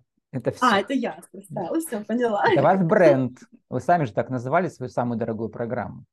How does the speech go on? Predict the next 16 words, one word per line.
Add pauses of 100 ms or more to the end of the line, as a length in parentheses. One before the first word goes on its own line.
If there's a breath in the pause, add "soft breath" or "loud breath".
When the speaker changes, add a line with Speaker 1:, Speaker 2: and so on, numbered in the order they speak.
(540)
Speaker 1:
Вот
поэтому, (240)
Speaker 2:
М. (160)
Speaker 1:
и
мне
кажется,
это
яркий
образ
такой,
да. (300)
А, (180)
и,
э,
вы,
м,